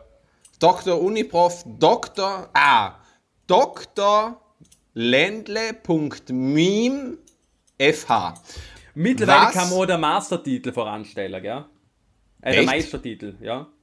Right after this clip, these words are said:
Speaker 1: Der Meistertitel?
Speaker 2: Der Meistertitel kann in Österreich mittlerweile, ähm, in Pass eingetragen werden.
Speaker 1: Meister, Meister, Meister Proper?
Speaker 2: Mm, ich glaub, Meister Proper ist kein anerkannter Meistertitel.
Speaker 1: Okay. Okay,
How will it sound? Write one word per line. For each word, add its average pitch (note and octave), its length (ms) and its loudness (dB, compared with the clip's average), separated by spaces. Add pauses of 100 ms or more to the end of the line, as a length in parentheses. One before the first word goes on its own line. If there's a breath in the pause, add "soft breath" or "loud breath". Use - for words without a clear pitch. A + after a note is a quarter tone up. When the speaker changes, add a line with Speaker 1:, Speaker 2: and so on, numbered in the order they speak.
(180)
Speaker 1:
Der G2 100 -2
Meistertitel? F2+ 840 -4 (220)
Speaker 2:
Der C3+ 80 -4
Meistertitel F#3 680 -4
kann E3 220 -4
in D3+ 120 -4
Österreich D3+ 460 -4
mittlerweile, C#3 800 -4
ähm, B2 220 -6
in B2+ 180 -8
Pass - 240 -8
eingetragen G#2+ 400 -14
werden. F#2+ 260 -12 (500)
Speaker 1:
Meister, A2+ 640 2
Meister, G#2+ 680 0
Meister G#2 320 0
Proper? E2+ 480 -4 (600)
Speaker 2:
Mm, C3+ 880 -6
ich - 120 -14
glaub, D3+ 140 -2
Meister E3 280 -4
Proper F3+ 360 -2
ist D#3+ 300 -8
kein E3 440 -6
anerkannter D3+ 500 -8
Meistertitel. C#3 640 -12 (380)
Speaker 1:
Okay. G2+ 380 -6 (360 loud breath)
Okay, F#3 380 2